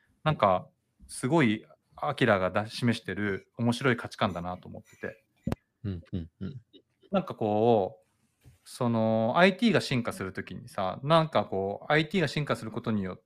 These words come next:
Speaker 1: て、それこそ人間らしさが失われるとか、優しい人がいなくなるとか、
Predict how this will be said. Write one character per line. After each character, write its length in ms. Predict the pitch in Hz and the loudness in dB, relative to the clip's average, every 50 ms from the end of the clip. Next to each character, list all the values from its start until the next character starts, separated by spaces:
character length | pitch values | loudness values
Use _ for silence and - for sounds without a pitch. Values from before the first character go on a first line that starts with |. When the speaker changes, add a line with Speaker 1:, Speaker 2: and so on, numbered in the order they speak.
| _ - | _ -2
Speaker 1:
て、 220 | 113 107 101 98 | -2 0 0 -2
そ 140 | - - 135 | -2 -2 -2
れ 80 | 147 | -2
こ 100 | 147 - | -2 -2
そ 240 | 160 - 127 98 98 - _ _ _ _ _ _ | -2 0 -2 -2 -2 -6 _ _ _ _ _ _
人 240 | 123 123 131 135 135 | 0 0 2 2 2
間 200 | 139 151 143 143 | 2 0 0 2
ら 100 | 131 127 | 0 -2
し 60 | - | 0
さ 120 | - - 151 | 0 0 2
が 60 | 113 | 2
失 320 | 98 - - - 101 95 | 0 -2 -4 -4 -4 -2
わ 140 | 90 87 87 | -2 -2 -2
れ 100 | 85 87 | -4 -6
る 160 | 85 92 90 | -8 -8 -10
と 120 | - - 95 | -10 -12 -16
か、 160 | - - - | -18 -12 -8
優 120 | - 110 104 120 139 | -6 -4 -2 -2 -2
し 360 | 135 - - - 147 139 139 | -4 -4 -8 -10 -8 -6 -6
い 40 | 143 | -6
人 140 | 135 - 147 | -4 -2 -2
が 80 | 110 92 | -2 0
い 40 | |
な 120 | 90 104 101 | 0 -2 -2
く 100 | - 110 | -2 -2
な 140 | 107 104 98 | -2 -2 -2
る 120 | 90 87 | -4 -8
と 100 | - - | -12 -16
か、 160 | _ - - | _ -20 -20